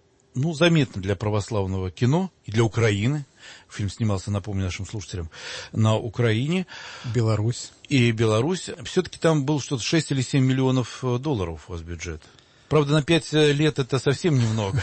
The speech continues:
Speaker 1: <laughs> совсем немного. Но не будем о деньгах, а вместе с тем там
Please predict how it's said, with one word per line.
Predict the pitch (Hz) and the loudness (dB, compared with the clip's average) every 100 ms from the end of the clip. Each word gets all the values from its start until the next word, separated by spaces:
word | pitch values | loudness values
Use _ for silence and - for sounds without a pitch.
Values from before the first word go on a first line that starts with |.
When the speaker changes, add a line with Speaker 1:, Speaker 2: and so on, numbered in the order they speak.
| - | -2
Speaker 1:
<laughs> | 117 | -6
совсем | - - - 135 | -4 -8 -6 -4
немного. | 127 131 101 90 - - - - - | -2 -2 -4 -6 -12 -12 -12 -14 0
Но | 202 | 2
не | 202 | 2
будем | 202 175 | 0 -2
о | 180 | -2
деньгах, | 185 196 254 247 - - - | -2 0 0 0 -4 -20 -4
а | 143 | 0
вместе | 160 190 - 170 | 2 0 -2 -10
с | |
тем | - 208 196 127 _ _ | -4 -2 -2 -4 _ _
там | 180 165 147 | 0 0 -2